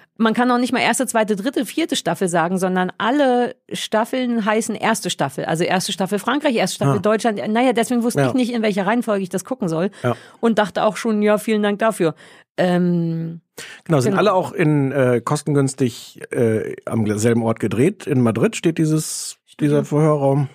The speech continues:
Speaker 1: Ja, ist ein
Speaker 2: Und,
Speaker 1: Studio,
Speaker 2: äh,
Speaker 1: glaub ich, die
Speaker 2: ja.
Speaker 1: Netflix-Studios in Madrid. Man, am Anfang denkt man so ein bisschen, hä, wieso sind die alle im gleichen Raum? Andererseits macht's, also inhaltlich keinen Sinn, aber so zum Gucken macht's Sinn, weil dann konzentrierst du dich immer auf die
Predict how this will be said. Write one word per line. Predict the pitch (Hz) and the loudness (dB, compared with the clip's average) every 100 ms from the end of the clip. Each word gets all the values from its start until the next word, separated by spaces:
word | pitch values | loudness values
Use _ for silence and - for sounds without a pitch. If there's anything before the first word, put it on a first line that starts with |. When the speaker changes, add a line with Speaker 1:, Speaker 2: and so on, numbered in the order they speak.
| - | -6
Speaker 1:
Ja, | 202 | -2
ist | 202 | 0
ein | 131 | -2
Speaker 2:
Und, | - | 0
Speaker 1:
Studio, | 139 143 | -2 0
Speaker 2:
äh, | |
Speaker 1:
glaub | 165 165 | -2 -4
ich, | |
die | - | -2
Speaker 2:
ja. | 175 | 0
Speaker 1:
Netflix-Studios | 190 208 196 - - 185 - 170 - | 2 2 0 -2 -2 -2 -2 -6 -6
in | 170 | -4
Madrid. | 165 165 175 - - - - - - - | -6 -6 -8 -8 -16 -20 -20 -20 -20 -4
Man, | 214 233 | 0 2
am | 233 233 | 2 2
Anfang | 214 294 359 | 2 0 0
denkt | 320 | 2
man | 311 | 2
so | 269 | 0
ein | |
bisschen, | 247 233 202 | 0 2 2
hä, | 254 330 | 2 0
wieso | 285 240 | -2 0
sind | 247 247 | 0 0
die | 254 | 0
alle | 240 254 | 2 2
im | 226 | 2
gleichen | 214 214 220 | 0 0 0
Raum? | 196 220 285 | 0 2 0
Andererseits | 220 240 240 233 220 202 233 | 0 0 2 2 0 -2 -2
macht's, | 226 233 - - - - | -2 -2 -6 -12 -8 -2
also | 208 | 0
inhaltlich | 220 269 302 - 214 | 2 2 2 0 -8
keinen | - 247 311 | -2 0 2
Sinn, | 220 214 226 | 0 0 0
aber | 214 208 | 0 0
so | 220 | -2
zum | - 208 | -2 -2
Gucken | - 294 269 240 | -2 0 2 2
macht's | 214 208 - - | 2 -2 -8 -2
Sinn, | 220 240 233 | 0 2 2
weil | 208 202 | 2 2
dann | 208 208 - | 0 -2 -4
konzentrierst | - 220 208 208 233 233 - | -2 -2 -2 -4 -2 -2 -2
du | |
dich | 202 202 190 - | -2 0 -2 -4
immer | - 214 208 180 | -2 0 2 0
auf | 185 | -2
die | - 190 185 185 | -4 -2 0 -2